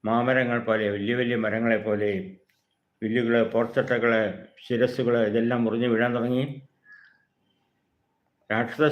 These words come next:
ശരീരങ്ങൾ അവിടൊക്കെ നിറഞ്ഞു കഴിഞ്ഞു. പലരും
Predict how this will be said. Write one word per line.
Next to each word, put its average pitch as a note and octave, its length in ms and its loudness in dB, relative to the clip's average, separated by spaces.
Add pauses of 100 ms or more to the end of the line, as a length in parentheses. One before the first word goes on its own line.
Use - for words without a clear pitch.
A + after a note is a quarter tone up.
ശരീരങ്ങൾ C#3 460 4
അവിടൊക്കെ C3+ 420 4 (240)
നിറഞ്ഞു A#2 360 0
കഴിഞ്ഞു. B2 300 2 (2250)
പലരും C#3 380 4